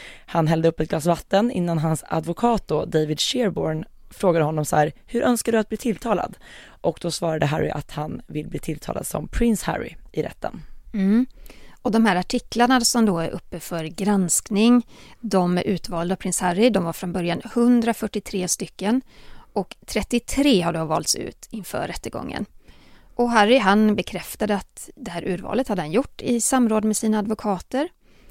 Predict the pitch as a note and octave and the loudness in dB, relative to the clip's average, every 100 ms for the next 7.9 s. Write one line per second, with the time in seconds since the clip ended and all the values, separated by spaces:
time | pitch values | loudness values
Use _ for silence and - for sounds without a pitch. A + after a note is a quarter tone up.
0 | - - G3 F#3 A3 F#3 E3 E3 - - | -18 -6 -4 0 2 2 -2 -4 -4 -4
1 | F3+ - - - G#3+ G#3+ F#3+ E3+ G#3 G#3+ | -4 -6 -6 -2 2 4 2 -2 0 2
2 | G3+ D#3 - E3+ F3 - - - - - | 0 0 -2 -4 -6 -6 -6 -8 -14 -20
3 | - _ _ _ A3 F#3+ E3+ D#3 - F3+ | -20 _ _ _ -2 0 -2 -2 -2 -2
4 | F3+ - A#3 - G#3 G#3 C4 G#3+ D3+ - | -4 -4 -6 -6 -4 4 6 6 2 -2
5 | F3 F3 - - G3+ - - - A#3+ F3+ | -2 -6 -8 -12 -10 -10 -8 -2 0 -2
6 | - B3+ A#3 D3+ - - - - _ - | 2 6 6 2 -6 -4 -4 -6 _ -20
7 | - B2+ - G#3 - B3 F3+ - - | -10 -8 -4 -4 2 2 0 -6 -10